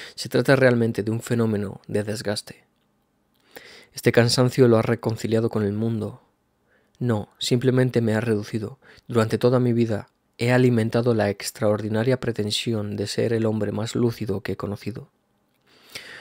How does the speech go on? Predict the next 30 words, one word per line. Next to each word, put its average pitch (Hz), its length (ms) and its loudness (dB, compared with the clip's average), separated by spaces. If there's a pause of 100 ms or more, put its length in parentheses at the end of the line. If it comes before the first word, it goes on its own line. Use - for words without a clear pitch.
(240)
Una 131 240 6
indiscutible 123 720 2
forma 113 440 0
de 104 100 -4
mega-, 107 400 -4 (640)
una 131 160 0
indiscutible 123 640 0
forma 113 320 0
de 104 100 -2
megalomanía, 104 800 -4 (440)
pero 110 160 2
a 110 40 2
decir 123 240 2
verdad, 120 420 2 (240)
siempre 135 460 4
he 131 40 6
tenido 120 400 2
la 110 100 0
sensación 110 760 -2 (140)
de 120 200 -4
que 135 100 0
toda 123 220 0
la 123 100 2
gente 117 320 -2
vivía 107 460 0
en 107 80 -4
una 113 180 0
ilusión, 107 580 -6
excepto - 540 -6
yo. 104 220 -4